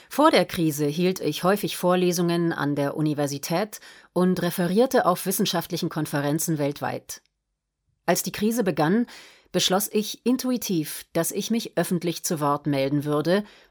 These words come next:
diesmal nicht an die akademische Welt gerichtet, sondern an die Gesellschaft im Allgemeinen. Ich würde mich zu Wort melden und versuchen,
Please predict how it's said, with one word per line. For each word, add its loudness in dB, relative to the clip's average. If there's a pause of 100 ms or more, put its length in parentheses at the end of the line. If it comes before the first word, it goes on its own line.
(220)
diesmal 4
nicht 2
an 2
die 0
akademische 0
Welt 0
gerichtet, -2 (260)
sondern 0 (200)
an 2
die 0
Gesellschaft 0
im 0
Allgemeinen. 0 (800)
Ich -2
würde 4
mich 0
zu -2
Wort 2
melden 0
und 0
versuchen, -2